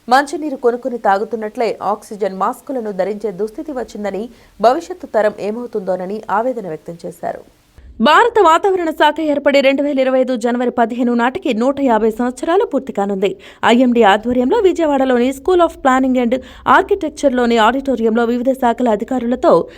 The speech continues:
సదస్సు నిర్వహించారు. కార్యక్రమంలో భారత వాతావరణ శాఖ డీజీఎం మహోపాత్ర, చెన్నై ఆర్ఎంసీ హెడ్ బాలచంద్రన్, స్పా డైరెక్టర్ రమేష్, అమరావతి వాతావరణ కేంద్ర సైంటిస్ట్ స్టెల్లాలు పాల్గొన్నారు. ముఖ్య అతిథిగా రెవెన్యూ శాఖ ప్రభుత్వ స్పెషల్ చీఫ్ సెక్రటరీ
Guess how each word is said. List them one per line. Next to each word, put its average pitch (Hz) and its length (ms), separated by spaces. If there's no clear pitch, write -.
సదస్సు 262 380
నిర్వహించారు. 196 600
కార్యక్రమంలో 196 680
భారత 339 320
వాతావరణ 262 500
శాఖ 220 300
డీజీఎం 220 500
మహోపాత్ర, 226 600
చెన్నై 254 320
ఆర్ఎంసీ 349 500
హెడ్ 233 240
బాలచంద్రన్, 233 720
స్పా 339 300
డైరెక్టర్ 349 540
రమేష్, 262 480
అమరావతి 233 460
వాతావరణ 233 440
కేంద్ర 220 320
సైంటిస్ట్ 262 600
స్టెల్లాలు 226 460
పాల్గొన్నారు. 185 640
ముఖ్య 226 240
అతిథిగా 240 400
రెవెన్యూ 233 300
శాఖ 226 240
ప్రభుత్వ 247 420
స్పెషల్ 277 680
చీఫ్ 311 120
సెక్రటరీ 254 640